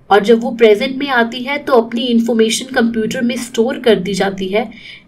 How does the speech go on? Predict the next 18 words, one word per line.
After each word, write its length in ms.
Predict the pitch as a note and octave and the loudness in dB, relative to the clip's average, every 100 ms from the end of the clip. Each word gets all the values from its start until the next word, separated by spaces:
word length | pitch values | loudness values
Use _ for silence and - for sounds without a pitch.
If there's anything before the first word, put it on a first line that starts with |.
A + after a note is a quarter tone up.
| - | -4
जैसे 360 | - A#3 A#3 | 4 4 4
जैसे 300 | D#4 D4+ D4+ | 0 -2 -4
वो 180 | C#4+ C4 | -4 -2
अपना 220 | A#3 A3+ | -2 -2
brain 340 | A#3+ - A#3 - | -2 0 0 -2
use 320 | C4+ A3+ - | -8 -8 0
कर 140 | G#3 F#3+ | 2 2
रही 200 | G3 G3+ | 0 -2
थी, 200 | - - | -4 -4
उसकी 340 | A#3 - A#3+ | -4 -4 -4
body 420 | - G3 G3 A#3 | 0 2 2 0
काली 340 | A#3 G3+ G#3 G#3+ | 0 0 0 0
राख 260 | G3+ G3 | -2 -2
में 140 | A3 A3 | -2 0
बदलती 400 | F#3+ F#3 F3 F#3 | 2 0 -4 -6
जा 220 | G3 F3+ | -4 -2
रही 220 | F3+ F3+ | -4 -4
थी। 160 | F3+ | -6